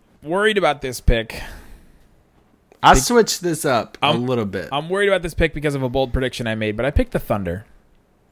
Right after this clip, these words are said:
Speaker 2: I had the Thunder. I had the Thunder at two.
Speaker 1: I'm really worried about Westbrook.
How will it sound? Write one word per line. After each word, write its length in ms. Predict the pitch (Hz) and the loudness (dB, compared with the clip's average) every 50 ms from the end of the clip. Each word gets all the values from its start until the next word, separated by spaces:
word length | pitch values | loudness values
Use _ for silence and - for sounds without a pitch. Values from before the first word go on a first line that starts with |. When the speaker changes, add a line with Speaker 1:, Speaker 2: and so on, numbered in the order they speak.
| _ _ _ _ _ _ _ _ _ _ _ _ _ _ _ _ _ _ _ _ _ - - _ _ | _ _ _ _ _ _ _ _ _ _ _ _ _ _ _ _ _ _ _ _ _ -20 -20 _ _
Speaker 2:
I 100 | 175 165 | 0 2
had 480 | 151 - - - - 147 143 151 135 | 2 0 -4 -2 0 0 0 0 -2
the 100 | 113 110 | -4 -6
Thunder. 520 | 101 - 113 101 92 85 92 85 71 - 110 - - _ _ - _ _ _ _ _ _ _ _ _ _ _ - - _ - - | -6 -4 -6 -6 -6 -6 -10 -12 -12 -12 -14 -16 -20 _ _ -20 _ _ _ _ _ _ _ _ _ _ _ -20 -20 _ -2 6
I 100 | 135 170 | 8 8
had 120 | 208 220 | 8 8
the 100 | 208 - | 4 0
Thunder 320 | - - 165 160 165 165 156 | 2 4 4 4 6 4 4
at 160 | 139 107 - | 4 2 -2
two. 460 | - - 151 127 110 95 82 76 101 - _ _ _ _ - - | -4 0 0 0 2 0 -4 -8 -14 -20 _ _ _ _ -16 -2
Speaker 1:
I'm 200 | - 160 175 170 180 | 0 0 0 0 -2
really 240 | 208 220 220 220 208 | -2 -2 0 0 0
worried 260 | 190 185 180 170 160 | 0 0 0 0 2
about 200 | 156 143 131 120 | 2 0 0 0
Westbrook. 580 | 120 113 104 - - - 95 92 87 - - | -2 -4 -4 -6 -6 -6 -6 -6 -6 -8 -14